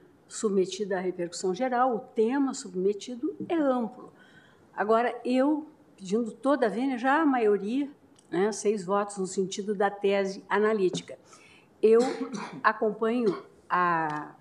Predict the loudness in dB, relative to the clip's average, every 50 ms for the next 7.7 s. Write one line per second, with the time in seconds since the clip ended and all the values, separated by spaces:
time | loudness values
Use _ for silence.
0 | _ _ _ -2 -2 -2 0 0 0 0 0 0 -4 -6 -2 0 2 2 2 2
1 | 0 0 -4 -8 -12 -18 -14 -12 -12 -12 -12 -6 -2 0 2 2 0 0 -4 -12
2 | -20 -20 -20 _ _ _ _ _ -8 -2 0 2 4 4 4 4 2 2 0 0
3 | 0 0 2 2 0 0 -2 -4 -6 -6 -8 -8 -6 -4 -4 -4 -2 -2 -4 -2
4 | -2 0 0 0 -2 -2 -6 -6 -6 -6 -6 -8 -14 _ _ _ _ _ _ _
5 | _ _ -20 -20 -20 -20 _ _ -4 -2 0 0 0 -2 -2 0 0 0 0 0
6 | -2 -4 -4 -4 -4 -4 -4 -6 -6 -6 -4 -4 -4 -4 -2 0 0 0 -2 -2
7 | -2 -2 0 0 -2 -4 -4 -4 -2 -2 0 0 -2 -2